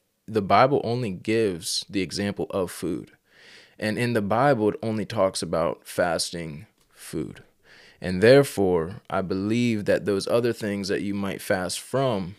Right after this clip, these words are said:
are part of, of, of a fast. Like, like, when you fast from food, you also wanna fast from these pleasures. You know what I mean? It, like, I look at fasting like an, a, a lump sum thing. Like, I'm fasting from food, but I'm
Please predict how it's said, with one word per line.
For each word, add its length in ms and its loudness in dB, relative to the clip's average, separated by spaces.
are 140 -4
part 480 0
of, 460 0
of, 360 -4
of 200 -2
a 60 -2
fast. 500 -6
Like, 240 -2
like, 220 0
when 160 0
you 140 4
fast 380 2
from 140 -6
food, 340 2
you 120 -4
also 400 2
wanna 240 -2
fast 560 0
from 400 -4
these 280 -6
pleasures. 680 -2
You 100 -2
know 80 2
what 100 4
I 20 2
mean? 220 0
It, 200 -4
like, 360 0
I 160 4
look 200 4
at 140 2
fasting 500 2
like 200 -2
an, 180 -4
a, 160 -6
a 100 -2
lump 360 -2
sum 340 0
thing. 340 -2
Like, 140 -4
I'm 140 -4
fasting 420 2
from 140 -6
food, 320 0
but 100 0
I'm 120 -2